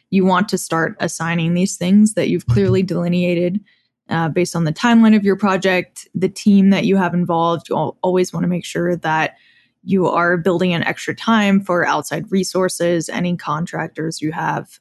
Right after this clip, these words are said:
et cetera. So this is just really the time to start assigning things to people and deciding on the dates that things to meet, need to be done based on, you know, the end date of the project or the goal that you have for completion.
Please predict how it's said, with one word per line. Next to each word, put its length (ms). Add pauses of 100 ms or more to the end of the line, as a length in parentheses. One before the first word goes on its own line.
(120)
et 120
cetera. 360
So 160
this 180
is 140
just 320 (480)
really 300
the 120
time 420
to 360 (260)
start 380 (180)
assigning 440
things 260
to 60
people 600
and 260
deciding 460
on 100
the 60
dates 340
that 200
things 260
to 80
meet, 180 (140)
need 340
to 100
be 120
done 380
based 440
on, 400
you 80
know, 100
the 160
end 140
date 160
of 80
the 80
project 520
or 180 (380)
the 80
goal 260
that 100
you 100
have 240
for 120
completion. 680